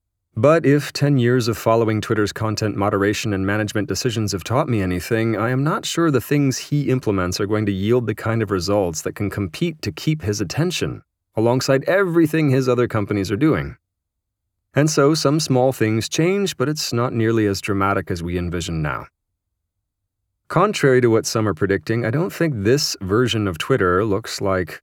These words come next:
Parler or Gab or Truth Social. I think it looks a lot more like Twitter did in, say, twenty sixteen. This is not a good thing. Twitter in twenty sixteen was often an awful place,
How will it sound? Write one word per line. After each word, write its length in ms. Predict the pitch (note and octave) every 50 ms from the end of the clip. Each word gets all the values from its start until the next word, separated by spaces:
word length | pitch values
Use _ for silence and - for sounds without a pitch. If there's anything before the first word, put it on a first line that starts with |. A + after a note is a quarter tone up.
| _ _
Parler 580 | - - G#2+ G2+ F2+ D2+ D2 D2+ E2 F#2 G2
or 160 | E2+ C#2+ C2+ C2+
Gab 560 | D2 D#2+ F2 F2+ E2+ E2 D#2+ D#2 F2+ G2 F#2+
or 280 | C#2 C#2 D2 C#2+ D2 D#2
Truth 360 | - - B2 A2+ G#2 - - - -
Social. 640 | - - A#2 G#2+ G#2 - - - C2+ C2 C#2+ G2 A2 _ _ _ _ _ _ _ _ -
I 100 | A2 G#2
think 160 | C#3 C3 B2
it 80 | -
looks 340 | C3+ C3 B2 - - - -
a 80 | C3 G#2
lot 200 | G#2+ A#2 B2+ -
more 280 | G2+ G2+ G2 G#2 A#2
like 200 | A2 G2+ G#2+ -
Twitter 280 | - - B2 A#2 B2 B2
did 340 | G#2 G2+ G2 F#2+ G#2 A#2+ B2+
in, 260 | G#2 A2 B2+ C#3 D#3
say, 460 | D#3 - - F2+ E2+ E2 F#2 B2 D3 D#3+ D#3+ _ _ _ _ _ _ _ -
twenty 240 | - G#2 G2+ G2 F#2
sixteen. 580 | - G#2 - - - D3 C3 E2 - C2+ - _ _ _ _ _ _ _ _ _ _ _ _ _ _ _ _ _ _ _ _ _ _ _ -
This 300 | A2 A2 C#3 F#3+ - -
is 160 | E3+ E3 D3
not 300 | C#3+ D3+ D3+ E3+ F#3+ - -
a 80 | D#3+
good 320 | D#3 C#3+ E3 E3+ D#3+ D3+ -
thing. 540 | - E3+ F3+ C#3+ G#2 F2+ D2+ D2 D2+ - _ _ _ _ _ _ _ _ _ -
Twitter 320 | - - D3+ D3+ D3+ C#3+ -
in 120 | A#2+ A2+
twenty 280 | - - D#3 D3 B2+ A2
sixteen 500 | - B2 G#2 - - - D3+ C#3+ B2 G#2+
was 140 | G2+ F#2+
often 320 | A2 A#2 C3 B2+ - A#2 G#2
an 100 | G2 F2 -
awful 360 | G#2 B2+ C3 - - G2 D#2+
place, 560 | - - D#2+ C#2 A#1+ A#1+ - - - -